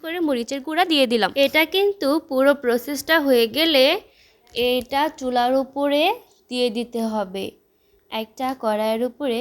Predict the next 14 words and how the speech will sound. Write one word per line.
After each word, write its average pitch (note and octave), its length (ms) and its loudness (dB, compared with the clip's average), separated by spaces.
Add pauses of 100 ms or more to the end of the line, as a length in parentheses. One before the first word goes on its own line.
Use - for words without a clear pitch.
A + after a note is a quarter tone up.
(140)
সুন্দর A3 320 -6 (100)
করে A#3+ 160 -4 (160)
বসিয়ে A#3+ 440 -6 (300)
এটা A3 220 -10 (480)
অনেকক্ষণ D4+ 500 -4 (120)
রেখে A3 280 -6
দিতে G#3+ 220 -10 (120)
হবে। G3+ 300 -8 (720)
প্রথমে B3 420 -4 (100)
এখানে D#4+ 260 -6 (120)
একটা C4+ 220 -6 (220)
কড়াই B3 360 0
নিয়ে A3+ 240 -2
নেওয়া G#3+ 220 -6